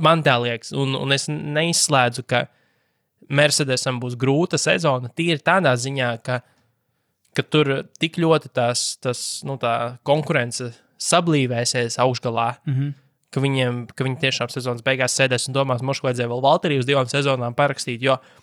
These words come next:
Speaker 1: neviens cits jau Russellu tāpat nevarētu parakstīt. Nu, tu, tev jau viss ir nokomplektēts. Paskaties, tā kā visas top komandas, McLarens, Fer-, Ferrari, Red Bulls, viss jau ir nokomplektēts.
Speaker 2: Mm.
Speaker 1: Tā kā tu nevienā no tām komandām neliec Russellu kā otro braucēju, jo tev ir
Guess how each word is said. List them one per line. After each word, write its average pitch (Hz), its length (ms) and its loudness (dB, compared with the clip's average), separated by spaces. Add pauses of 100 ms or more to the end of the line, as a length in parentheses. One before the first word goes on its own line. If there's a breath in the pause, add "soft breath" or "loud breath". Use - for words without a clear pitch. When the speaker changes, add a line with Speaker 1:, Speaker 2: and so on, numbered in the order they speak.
(160 soft breath)
Speaker 1:
neviens 202 280 6
cits 233 160 0
jau 175 120 6
Russellu 165 300 4
tāpat 127 280 2
nevarētu 123 360 0
parakstīt. 120 400 -4 (340)
Nu, 180 220 4
tu, 190 160 -6
tev 202 220 0
jau 147 120 2
viss 165 220 0
ir 135 60 -2
nokomplektēts. 131 760 -2
Paskaties, - 480 -2
tā - 100 -8
kā 120 140 0
visas 143 200 -2
top 165 160 2
komandas, 170 360 2
McLarens, 156 540 2
Fer-, 156 440 -2
Ferrari, 151 520 2
Red 147 180 2
Bulls, 135 180 -2
viss 175 160 -2
jau 143 80 0
ir 120 60 -4
nokomplektēts. 120 800 -2
Speaker 2:
Mm. 156 340 -4
Speaker 1:
Tā 156 100 -2
kā 123 160 2 (300 soft breath)
tu 160 80 2
nevienā 170 340 4
no 139 80 4
tām 127 160 4
komandām 147 400 4
neliec 147 360 2
Russellu 131 320 2
kā 120 120 2
otro 139 240 0
braucēju, 143 380 2
jo 156 60 2
tev 131 160 -6
ir 117 100 -4